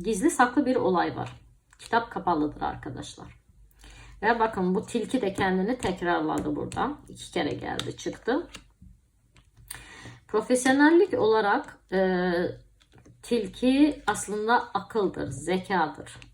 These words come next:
Aklımızı kullanmaktır. Bu iş yeriyle ilgili olabilir. Çünkü burada kule geldi. Kule bu şeydeki gibi kule değil. Bundan korkmayın. Bu güzel kuledir.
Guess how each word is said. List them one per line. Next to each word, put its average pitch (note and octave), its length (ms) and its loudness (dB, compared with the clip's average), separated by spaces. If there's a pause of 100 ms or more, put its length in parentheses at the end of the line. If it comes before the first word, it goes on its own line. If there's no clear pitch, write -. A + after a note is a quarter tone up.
Aklımızı F#3 560 -2
kullanmaktır. - 920 -6 (1300)
Bu D#4+ 140 4
iş - 280 0
yeriyle G#3+ 380 2
ilgili G3 320 0
olabilir. F#3 600 0
Çünkü F3+ 280 -6
burada F3 260 -2
kule E3+ 260 -2
geldi. D#3 640 -6 (600)
Kule F#3 340 0
bu F3+ 440 0 (260)
şeydeki F#3 380 -2
gibi F3 200 -2
kule F#3 320 -2
değil. D#3+ 200 -2
Bundan D#3+ 320 -8
korkmayın. - 480 -8 (180)
Bu F#3 60 -4
güzel E3 340 -4
kuledir. - 500 -14